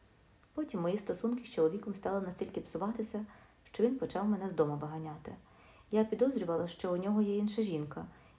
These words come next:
і він хоче привезти її додому. Але я заважаю.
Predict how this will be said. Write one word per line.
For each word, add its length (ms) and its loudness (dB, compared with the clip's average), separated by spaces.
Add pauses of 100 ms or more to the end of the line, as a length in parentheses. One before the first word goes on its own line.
і 80 -2
він 160 2
хоче 280 0
привезти 460 -2
її 120 2
додому. 520 0 (540)
Але 220 -2
я 160 -2
заважаю. 540 -4